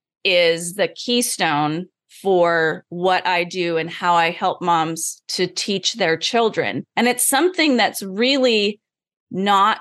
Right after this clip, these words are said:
taught very often. We sort of think,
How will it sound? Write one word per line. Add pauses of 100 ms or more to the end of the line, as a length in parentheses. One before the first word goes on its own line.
(140)
taught (240)
very
often. (100)
We
sort
of
think,